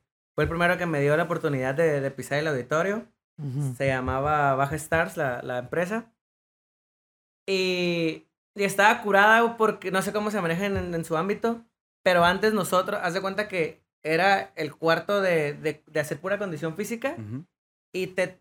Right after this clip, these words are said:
Speaker 1: y uno hace cuenta una lona, güey, o una puerta, y nomás escuchabas a todos los profesionales de,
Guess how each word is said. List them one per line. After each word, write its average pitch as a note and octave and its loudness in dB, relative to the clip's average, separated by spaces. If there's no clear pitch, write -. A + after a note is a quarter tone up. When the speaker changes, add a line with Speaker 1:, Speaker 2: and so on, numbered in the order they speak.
Speaker 1:
y D#3+ -2
uno E3+ 2
hace G3 2
cuenta F3+ 6
una F3+ 4
lona, F#3+ 2
güey, G3 2
o F3+ 0
una E3 -2
puerta, G#3 0
y F#3+ -2
nomás E3 0
escuchabas F#3 -2
a E3+ -8
todos E3+ 0
los G3 -4
profesionales E3+ -4
de, D3 -6